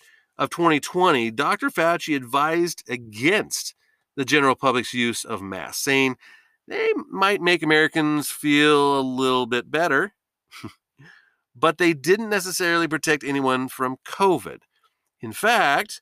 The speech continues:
Doctor Fauci said mask wearing could have unintended consequences, as the Daily Wire reported.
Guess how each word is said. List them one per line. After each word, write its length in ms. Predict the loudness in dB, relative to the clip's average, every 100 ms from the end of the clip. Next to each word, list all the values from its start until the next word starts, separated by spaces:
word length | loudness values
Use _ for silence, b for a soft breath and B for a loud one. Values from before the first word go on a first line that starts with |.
| _ _ _ _
Doctor 240 | -16 -12 -4
Fauci 420 | 4 4 4 -2
said 300 | 0 0 0
mask 440 | 0 2 0 -2
wearing 440 | -2 0 0 -2 -6
could 260 | -2 -2 0
have 520 | 0 2 2 -2 -10 _ _ _ _
unintended 840 | 2 4 4 0 -2 0 0 -4 -4
consequences, 1300 | -2 -2 -4 -4 -2 -2 -4 -10 -10 -8 -8 -12 _ _ _ _ _ -6
as 300 | -4 -4 -6
the 100 | -2
Daily 260 | -2 0
Wire 260 | -2 -4 -4
reported. 460 | -8 -12 -16 -16